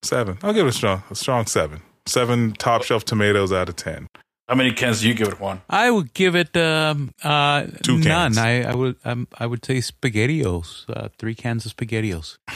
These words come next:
Speaker 1: <laughs> Yeah. Uh, yeah, I think one of my favorite gags in the movie, oh, see, that's the other thing. That's the last thing I'll say about it is that I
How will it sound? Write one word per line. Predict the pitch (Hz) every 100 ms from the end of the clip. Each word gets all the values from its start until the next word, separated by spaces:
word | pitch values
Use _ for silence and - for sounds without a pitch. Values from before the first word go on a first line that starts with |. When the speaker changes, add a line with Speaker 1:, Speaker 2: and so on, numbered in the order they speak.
| -
Speaker 1:
<laughs> | 202 - - - - - 214 - - - - - - - -
Yeah. | - 90 82 - -
Uh, | 120 117 113 110 104 _ -
yeah, | 107
I |
think | 110 143
one | 131
of | 120
my | 101
favorite | 117 107 101
gags | 104 98
in | 101
the | 98
movie, | 98 95
oh, | 120 135
see, | 117 147 - -
that's | 170
the | 170
other | 143 104
thing. |
That's | 123 143
the |
last | 123 110
thing | 95
I'll | 87
say | 90
about | 85 85 85
it |
is | 90 95
that | 95 95 - - - - _ 131
I | 139 143 143 135